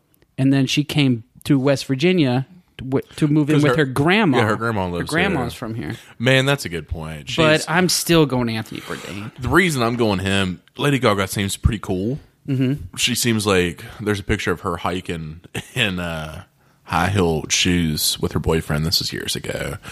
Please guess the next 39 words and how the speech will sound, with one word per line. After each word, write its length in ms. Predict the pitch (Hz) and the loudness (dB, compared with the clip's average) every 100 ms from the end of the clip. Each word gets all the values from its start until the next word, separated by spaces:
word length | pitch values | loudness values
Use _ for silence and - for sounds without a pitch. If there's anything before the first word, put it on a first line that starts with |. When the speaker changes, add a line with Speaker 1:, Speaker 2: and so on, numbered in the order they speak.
| - - | -16 -2
Speaker 2:
I 40 | 104 | 2
remember 200 | 113 104 | 4 4
thinking, 240 | 107 98 | 0 0
like, 200 | 95 90 | -2 -4
"That's 380 | 139 143 - - _ - - _ _ _ - | -2 -2 -2 -10 _ -20 -20 _ _ _ -10
badass 920 | 110 143 113 95 80 65 - - - - _ - - _ - | -2 0 0 0 -4 -8 -10 -10 -10 -14 _ -20 -20 _ -6
that 100 | 95 | -4
she 140 | 90 | -6
can 140 | 92 | -6
do 200 | 90 110 | -2 2
that." 260 | 98 85 - | 2 0 -2
Also, 540 | 123 127 117 98 87 - - - - _ _ _ _ - | -2 0 2 2 0 -4 -20 -20 -20 _ _ _ _ -6
it's 180 | 113 - | -2 2
too 120 | 135 | 4
much 260 | 110 87 | 4 2
for 100 | 92 | -4
me. 300 | 82 73 80 - | -8 -8 -12 -18
Like, 600 | 95 101 92 92 87 - - _ | -6 0 2 0 -4 -12 -20 _
Anthony 280 | 120 127 123 | 0 2 2
Bourdain, 680 | 101 101 104 113 113 113 - | 0 0 0 0 -2 -6 -10
he's 180 | 107 - | -10 -6
gonna, 200 | 123 95 | -4 -2
he's 180 | 110 113 | -4 -4
gonna 160 | 104 | -6
get 140 | 90 92 | -6 -2
in 40 | |
Speaker 1:
I 120 | 196 | -2
Speaker 2:
that, 60 | 240 | 0
Speaker 1:
think 260 | 277 226 - | -4 -6 -4
I 160 | 175 185 | -4 -2
Speaker 2:
he's 220 | 139 131 | -2 0
getting 300 | 139 139 117 | 0 0 0
in 160 | 123 | 0
there. 360 | 123 127 127 123 | 0 -2 -2 -4
He's 200 | - 104 | -6 -6
getting 220 | 98 107 95 | -4 -4 -2
down 200 | 92 87 | -2 -4
and 120 | 85 | -4
dirty. 500 | 101 104 107 104 | 0 0 0 -2